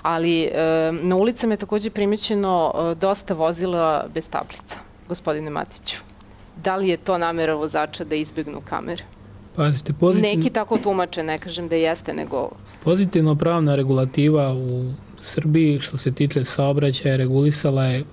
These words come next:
Speaker 2: kako može da se upravlja u saobraćaju sa vozilom i šta vozilo treba da ispuni da bi upravljalo u saobraćaju.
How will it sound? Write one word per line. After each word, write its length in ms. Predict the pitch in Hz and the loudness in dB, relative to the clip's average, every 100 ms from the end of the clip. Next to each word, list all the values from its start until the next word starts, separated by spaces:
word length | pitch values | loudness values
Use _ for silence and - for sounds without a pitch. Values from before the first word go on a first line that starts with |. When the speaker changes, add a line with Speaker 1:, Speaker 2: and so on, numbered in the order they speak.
| - | -12
Speaker 2:
kako 320 | - 147 147 135 | -2 -2 0 2
može 360 | 139 139 135 | 4 4 2
da 140 | 131 123 | 2 0
se 160 | - | 0
upravlja 360 | 135 151 135 127 | 0 2 0 0
u 80 | 120 | -2
saobraćaju 680 | - 135 135 131 123 131 123 | -2 0 2 0 0 0 -2
sa 220 | - 131 | -2 0
vozilom 520 | 127 127 127 120 120 - | 2 0 -2 -6 -8 -8
i 40 | 139 | -8
šta 240 | - 160 | -4 0
vozilo 400 | 147 165 165 147 | 2 4 4 2
treba 320 | 135 156 147 | 2 2 2
da 100 | 131 | 4
ispuni 420 | 135 147 151 160 131 | 2 2 2 2 2
da 140 | 123 | 0
bi 100 | 127 | 0
upravljalo 440 | 127 135 127 123 | 0 0 -2 -2
u 60 | 127 | -4
saobraćaju. 640 | - 135 123 - - - | -4 -4 -4 -8 -16 -18